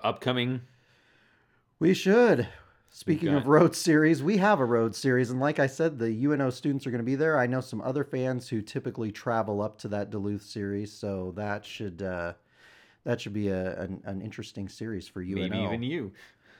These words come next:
Speaker 2: Uh, p-, possibly even
Speaker 1: I
Speaker 2: me.
Speaker 1: believe you
Speaker 2: I
Speaker 1: said this is the only
Speaker 2: <laughs>
Speaker 1: W-,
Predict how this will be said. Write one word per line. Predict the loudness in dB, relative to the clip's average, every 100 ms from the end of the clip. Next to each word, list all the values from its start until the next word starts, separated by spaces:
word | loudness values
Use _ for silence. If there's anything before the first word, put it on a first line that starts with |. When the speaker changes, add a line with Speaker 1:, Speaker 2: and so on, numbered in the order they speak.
| _
Speaker 2:
Uh, | -4
p-, | -4 -8 -18 -18 -16
possibly | -16 0 4 4 2 -2 0 0
even | 0 -2 0
Speaker 1:
I |
Speaker 2:
me. | 2
Speaker 1:
believe | 2 2
you |
Speaker 2:
I |
Speaker 1:
said | 2 0 2
this | 2 0
is | -2
the | 0
only | 0 0 -4 -4 -8 _ _ _ -2
Speaker 2:
<laughs> | 0
Speaker 1:
W-, | 2 0 -2